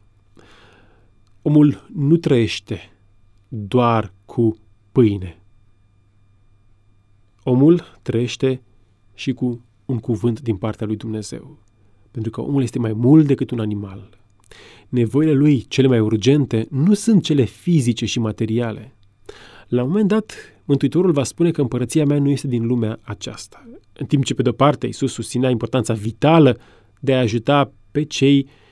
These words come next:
lipsiți, pe cei care au probleme, el mai lămurea că aceasta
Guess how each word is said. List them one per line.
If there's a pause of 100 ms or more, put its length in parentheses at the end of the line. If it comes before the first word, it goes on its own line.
(340)
lipsiți, (440)
pe
cei
care (340)
au
probleme, (520)
el
mai
lămurea
că (300)
aceasta